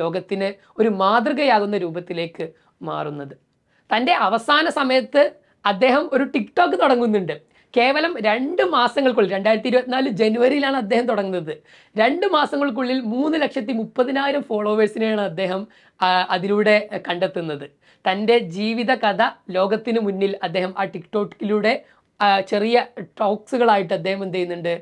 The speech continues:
പബ്ലിഷ് ചെയ്യുന്നുണ്ട്. ഒന്ന് ആലോചിച്ച് നോക്കണം നമ്മൾ, എത്ര വ്യത്യസ്തനായിട്ടാണ് അദ്ദേഹവും നമ്മളും തമ്മിലുള്ള മനക്കരുത്തിൻ്റെ കാര്യത്തിൽ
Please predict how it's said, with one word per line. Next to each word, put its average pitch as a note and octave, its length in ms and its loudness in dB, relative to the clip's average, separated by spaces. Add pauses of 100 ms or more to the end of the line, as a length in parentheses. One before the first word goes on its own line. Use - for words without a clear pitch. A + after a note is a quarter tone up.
(300)
പബ്ലിഷ് A3 400 0
ചെയ്യുന്നുണ്ട്. D#3 480 -6 (760)
ഒന്ന് F4 220 4
ആലോചിച്ച് D#4+ 340 0
നോക്കണം A#3+ 320 2
നമ്മൾ, F3 160 0 (420)
എത്ര - 360 0 (140)
വ്യത്യസ്തനായിട്ടാണ് A3 1200 0 (260)
അദ്ദേഹവും A3 420 2 (100)
നമ്മളും F#3+ 380 -2
തമ്മിലുള്ള F3 460 -4 (380)
മനക്കരുത്തിൻ്റെ A3 760 0
കാര്യത്തിൽ E3+ 480 -2